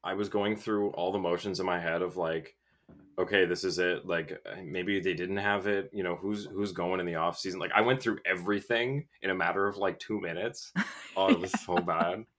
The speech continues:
Speaker 1: And then ten minutes in, they just flipped a switch and went,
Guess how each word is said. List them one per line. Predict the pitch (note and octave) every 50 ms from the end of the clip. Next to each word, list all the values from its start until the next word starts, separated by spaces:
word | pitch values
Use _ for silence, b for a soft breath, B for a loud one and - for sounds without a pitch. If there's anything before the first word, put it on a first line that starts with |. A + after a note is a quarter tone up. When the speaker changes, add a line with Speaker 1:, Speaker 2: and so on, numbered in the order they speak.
| B B B B B B
Speaker 1:
And | A#2+ A#2+ B2
then | B2 B2+ B2+ B2+ B2+ A#2+ - -
ten | - C#3 C3+ C3+
minutes | C3+ C3 C3 B2+ B2+ - B2+
in, | B2 B2 G#2 F#2+ F#2 F2+
they | G2 G2+
just | F#2 G#2 G2+ F2+ - - - - - - -
flipped | - - B2+ B2+ -
a | A2+
switch | A2 - - F2 D#2+ D#2 - - - - _ _ _ _ _ _ _ _ _ _
and | E2+ F2 F2
went, | F2 F2 E2+ E2 D2